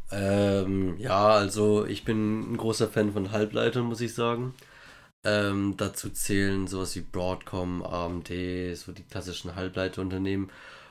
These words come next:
Von A M D bin ich irgendwie besonders überzeugt. Ich weiß nicht warum, aber irgendwas sagt mir, dass die Firma halt noch einiges an Potenzial ausschöpfen kann.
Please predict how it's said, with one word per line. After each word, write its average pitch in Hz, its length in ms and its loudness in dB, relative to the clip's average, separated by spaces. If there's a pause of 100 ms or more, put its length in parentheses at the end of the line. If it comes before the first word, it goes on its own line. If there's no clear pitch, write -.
(120)
Von 107 140 -2
A 107 160 2
M 107 120 4
D 117 160 4
bin 110 160 0
ich 104 140 -2
irgendwie 104 220 2
besonders 101 420 2
überzeugt. 110 840 0
Ich - 180 -10
weiß 92 160 -2
nicht 92 180 -8
warum, 98 460 0
aber 92 300 0
irgendwas 95 500 -2
sagt 90 260 -6
mir, 98 60 -4
dass - 420 -8 (300)
die 98 80 -2
Firma 92 300 -2
halt 92 180 -4
noch 92 240 -6 (240)
einiges 95 420 -4
an 92 100 -4
Potenzial 90 500 -4
ausschöpfen 101 480 -4
kann. 120 220 -4